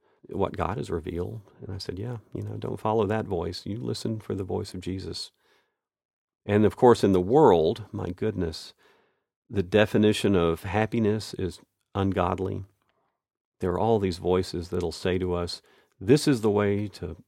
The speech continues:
get out of a hard time," and we should not follow those voices. We'll hear other voices, but we shouldn't follow them.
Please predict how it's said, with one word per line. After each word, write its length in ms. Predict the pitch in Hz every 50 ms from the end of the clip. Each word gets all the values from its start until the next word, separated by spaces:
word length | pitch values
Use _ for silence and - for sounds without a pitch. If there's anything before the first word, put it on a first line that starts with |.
| - 101 - _ _ -
get 160 | - 110 104
out 160 | 104 98 98
of 80 | 95 85
a 80 | 90
hard 280 | 92 95 92 92 90 85
time," 440 | - 95 87 80 78 82 82 80 - _ _ _ _ _ _ _ _ _ _
and 340 | 104 104 92 92 92 95 95
we 80 | 98 90
should 180 | - - 90
not 180 | 92 95 - -
follow 240 | 101 95 95 101 95
those 200 | 92 90 92 92
voices. 520 | 90 95 113 110 - 110 107 101 - - _ _ _ _ _ _ _ _ _ _ _
We'll 140 | - 104 98
hear 240 | 87 131 180 220 185
other 180 | 101 85 85
voices, 420 | 76 76 71 65 78 - - - 95
but 160 | - - -
we 80 | 98 95
shouldn't 240 | - - - 90
follow 260 | - 90 82 85 85 85
them. 260 | 90 87 90 95